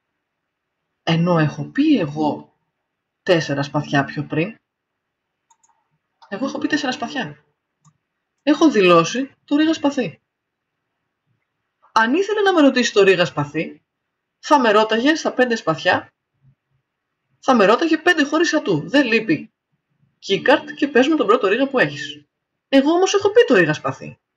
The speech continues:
Και έχω πει ότι δεν έχω τον άσο κούπα. Άρα τι με ρώταγε αυτός εδώ, α, ο χριστιανός; Το έχουμε μάθει. Με ρώταγε τρίτο γύρο control στο σπαθί. Με ρώταγε, «Έχεις την τάμα σπαθί;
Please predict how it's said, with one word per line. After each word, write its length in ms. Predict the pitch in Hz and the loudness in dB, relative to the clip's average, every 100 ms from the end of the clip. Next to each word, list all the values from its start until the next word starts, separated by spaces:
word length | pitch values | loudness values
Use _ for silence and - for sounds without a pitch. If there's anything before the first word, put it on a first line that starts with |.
| _ | _
Και 140 | - | 0
έχω 200 | 190 233 | 0 0
πει 120 | 226 370 | 0 2
ότι 140 | 339 | 4
δεν 180 | 277 202 | 2 2
έχω 160 | 160 | 0
τον 180 | 151 151 | -2 -4
άσο 200 | 143 143 | -4 -6
κούπα. 360 | 135 127 - 123 - - | -14 -14 -14 -14 -20 -10
Άρα 200 | - 330 | -2 -2
τι 120 | 320 349 | -2 -6
με 100 | 370 | -2
ρώταγε 320 | 370 359 277 | -2 -2 -4
αυτός 200 | 254 208 | -6 -6
εδώ, 200 | 156 151 | -2 2
α, 200 | 135 - | 0 0
ο 80 | 160 | -10
χριστιανός; 760 | 156 147 156 151 160 - - _ _ _ _ _ _ _ _ _ _ _ _ _ _ _ _ _ | -10 -8 -2 -2 -2 -6 -18 _ _ _ _ _ _ _ _ _ _ _ _ _ _ _ _ _
Το 100 | 156 | -12
έχουμε 200 | - 170 | -6 0
μάθει. 320 | 180 156 - - - - | 0 0 -8 -20 -20 -6
Με 140 | 170 | 2
ρώταγε 340 | 175 240 277 226 | 2 4 0 0
τρίτο 260 | 247 269 | -2 -2
γύρο 260 | 233 226 285 | -2 0 -2
control 300 | 233 196 220 | -2 -4 -2
στο 100 | 254 | -2
σπαθί. 540 | 240 202 - 233 151 - _ _ _ _ _ _ _ _ _ _ _ _ _ _ _ _ _ _ _ _ - _ | -6 -8 -8 -8 -10 -14 _ _ _ _ _ _ _ _ _ _ _ _ _ _ _ _ _ _ _ _ -20 _
Με 180 | 170 185 | -2 2
ρώταγε, 340 | 254 220 175 | 4 2 0
«Έχεις 180 | 196 - | 0 -2
την 100 | 190 | -2
τάμα 240 | 196 196 | 0 0
σπαθί; 640 | 185 196 - 285 156 - - | 0 -2 2 2 2 -6 -20